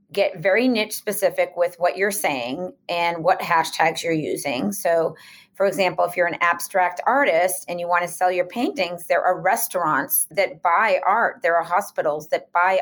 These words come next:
art. So the hashtags that you can be using are local restaurants and hashtags that would purchase from you. It's not just hashtag abstract art, 'cause now you're in a hashtag hub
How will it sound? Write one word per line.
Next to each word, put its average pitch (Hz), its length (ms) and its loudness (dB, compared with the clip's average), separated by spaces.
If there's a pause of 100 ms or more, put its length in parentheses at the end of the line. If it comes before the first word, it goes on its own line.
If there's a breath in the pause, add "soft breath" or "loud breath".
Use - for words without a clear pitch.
art. 196 300 2 (420 soft breath)
So 202 180 0
the 190 100 2
hashtags 214 580 -2
that 202 100 -4
you 180 140 -8
can 185 160 -8
be 180 80 -6
using 175 680 -2 (460 loud breath)
are 185 480 2
local 208 460 -2
restaurants 180 560 -2
and 170 120 -8
hashtags 170 760 0
that 170 120 0
would 185 160 2
purchase 165 400 0
from 143 220 -6
you. 113 140 -4 (440 soft breath)
It's 180 240 2
not 214 420 0
just 185 400 -2
hashtag 175 680 0
abstract 160 640 0
art, 196 400 0
'cause 165 200 -6
now 175 180 2
you're 185 180 0
in 170 80 -2
a 165 40 -2
hashtag 170 520 -2
hub 170 320 -2